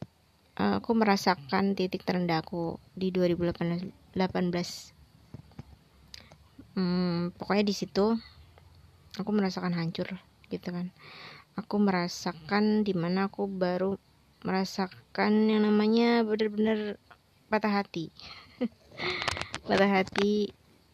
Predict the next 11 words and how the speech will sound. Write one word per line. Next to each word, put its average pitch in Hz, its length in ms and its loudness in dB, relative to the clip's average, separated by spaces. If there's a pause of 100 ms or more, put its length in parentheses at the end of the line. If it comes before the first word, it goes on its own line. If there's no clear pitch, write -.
(840)
em, 160 1000 -2
secara 170 600 -2
apa - 220 0
ya 160 180 4
namanya 170 460 -4
ya, - 40 -12 (360)
yang, 190 200 2 (1700)
eh, 123 140 2
jadi 226 260 6
tuh 294 160 6
selama 226 960 6